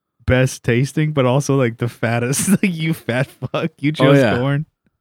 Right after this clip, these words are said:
Speaker 2: Yeah.
Speaker 1: Honestly, <laughs>
Speaker 2: <laughs>
Speaker 1: honestly, think about it. It's like, oh, it's your favorite
Speaker 2: Isn't
Speaker 1: vegetable,
Speaker 2: it,
Speaker 1: like,
Speaker 2: like,
Speaker 1: <laughs> corn.
Speaker 2: isn't that actually a grain, though?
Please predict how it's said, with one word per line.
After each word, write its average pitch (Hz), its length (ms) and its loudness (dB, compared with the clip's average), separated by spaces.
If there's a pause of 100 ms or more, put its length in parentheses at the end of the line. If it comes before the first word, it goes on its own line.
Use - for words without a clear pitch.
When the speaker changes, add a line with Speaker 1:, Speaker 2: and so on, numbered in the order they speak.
(380)
Speaker 2:
Yeah. 208 380 -2
Speaker 1:
Honestly, 185 380 4 (340)
<laughs> - 340 -20
Speaker 2:
<laughs> - 400 0
Speaker 1:
honestly, 170 400 4
think 143 160 2
about 123 260 2
it. 123 40 -2
It's 131 80 -6
like, 135 120 -2
oh, 135 280 0
it's 147 140 -6
your 165 100 -2
favorite 151 320 4
Speaker 2:
Isn't 151 160 2
Speaker 1:
vegetable, 226 180 4
Speaker 2:
it, 139 40 4
Speaker 1:
like, 123 380 0
Speaker 2:
like, - 160 -4
Speaker 1:
<laughs> - 0 -
corn. 139 380 2
Speaker 2:
isn't 156 200 2
that 180 160 2
actually 151 400 2
a 120 40 4
grain, 104 420 2
though? 180 240 0